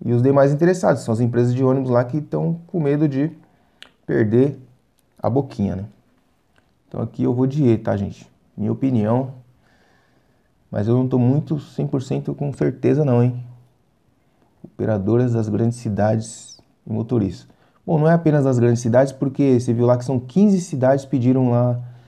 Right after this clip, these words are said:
no Ministério Público, né? Sendo que o negócio só, só opera em seis, nas maiores, né, do Brasil. É, moradores de, das diferentes metrópoles e motoristas, não.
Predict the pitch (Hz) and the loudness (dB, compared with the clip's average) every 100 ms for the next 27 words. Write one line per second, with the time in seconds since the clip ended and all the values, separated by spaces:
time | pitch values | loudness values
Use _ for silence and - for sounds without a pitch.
0 | _ - 110 120 120 120 120 123 104 92 | _ -6 -2 0 0 0 0 0 -2 -2
1 | - 104 107 110 110 113 113 110 117 127 | -4 -4 -4 -4 -4 -2 0 0 0 0
2 | 120 - - 127 117 - 123 139 123 127 | -2 -4 -8 -4 -2 0 -2 -2 -2 -2
3 | 104 - - _ _ _ _ _ _ _ | -2 -6 -20 _ _ _ _ _ _ _
4 | 110 101 113 110 101 87 98 98 98 92 | -8 -2 2 2 2 -2 -4 -4 -4 -4
5 | 85 82 - _ _ - 104 101 98 104 | -6 -8 -20 _ _ -10 -6 -4 -2 -2
6 | 107 104 101 120 127 113 117 - 107 104 | -2 0 0 0 0 -4 -6 -4 -4 -2
7 | 110 113 113 101 101 110 110 - - - | -2 0 0 -2 -2 -2 -2 -2 -12 -14
8 | - _ _ _ _ _ _ _ _ _ | -20 _ _ _ _ _ _ _ _ _
9 | - - 98 101 104 - 90 104 95 | -12 -6 -2 0 -2 -2 -6 -4 -4